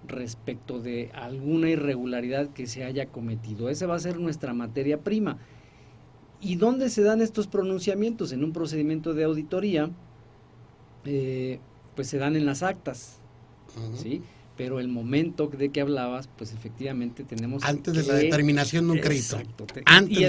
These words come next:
Speaker 1: además
Speaker 2: determinación.
Speaker 1: tenemos que ser muy, muy precisos en el momento de promoverlo.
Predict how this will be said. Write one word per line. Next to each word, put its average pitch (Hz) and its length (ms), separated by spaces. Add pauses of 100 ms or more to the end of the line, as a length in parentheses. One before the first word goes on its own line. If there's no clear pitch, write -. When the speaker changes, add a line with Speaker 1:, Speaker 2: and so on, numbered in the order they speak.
Speaker 1:
además 254 220
Speaker 2:
determinación. 156 200
Speaker 1:
tenemos 202 220
que 185 100
ser 180 220
muy, 175 420
muy 156 420
precisos 165 760
en 120 120
el 120 60
momento 123 420
de 123 120
promoverlo. 139 680